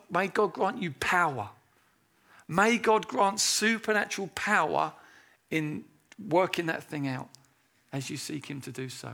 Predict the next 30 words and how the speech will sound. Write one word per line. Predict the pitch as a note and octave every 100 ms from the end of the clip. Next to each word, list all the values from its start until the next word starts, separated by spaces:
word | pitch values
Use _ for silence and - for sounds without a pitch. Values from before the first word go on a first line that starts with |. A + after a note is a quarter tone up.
| A#2
Amen. | C3 D3 E3+ _ _ _ _ _ _ _ _ _ _ -
Maybe | F#3+ G#3
there | G3 E3+
is | E3 D3
a, | C#3 -
a, | C#3+ - -
a | - - _ _ _ _ _
sickness | - - - - C3+ -
that | -
you | E2+
just | - -
think, | - -
"Oh, | - _ _ _ _ _ _ _ -
Lord, | F#3 D#3+ B2+ - - _ _ _ _ _ -
it's | -
so | - -
holding | D#3+ F3 E3 D3+
me | C#3+
back. | E3 E3 F4 -
I, | - - - _ _ _
I | -
wanna | E3+ F3
serve | - F#3 F#3
you | D#3+ D#3
with | -
more | - -
energy. | F3+ F3+ D#3+
Why | D3+ F3
is | F3+
it, | F3